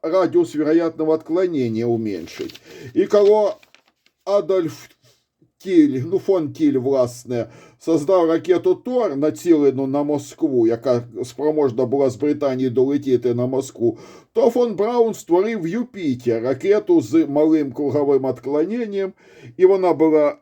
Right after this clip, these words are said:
жидкісна. Спочатку її збиралося замість Поларіса розміщати, а потім подумав, а куди ж її втуліть? Тоді вже...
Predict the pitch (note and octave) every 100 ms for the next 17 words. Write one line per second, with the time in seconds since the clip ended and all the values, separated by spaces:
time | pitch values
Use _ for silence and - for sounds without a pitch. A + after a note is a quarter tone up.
0 | _ D3 D#3 B3 - G3+ G#3 G3+ - E3+
1 | F3+ - D#3+ C#3+ B2 D3 C#3 B2+ B2+ C#3
2 | C3+ B2 - C3+ C3 C3 A#2 A2+ - A#2
3 | A#2+ A#2+ A#2 C3+ B2 G#3 G#3+ G#3+ G#3 G3+
4 | _ _ _ C3 C3 G3+ G#3+ A3 A3 E3
5 | B2 D3+ G3+ F#3+ F#3+ D#3 D#3 E3 G3+ E3
6 | C3+ D3+ F3 - F#3+ B2 G2+ D2 - _
7 | _ _ - - - - G#3+ A#3 C4+ G#3+
8 | G3+ B3 A3+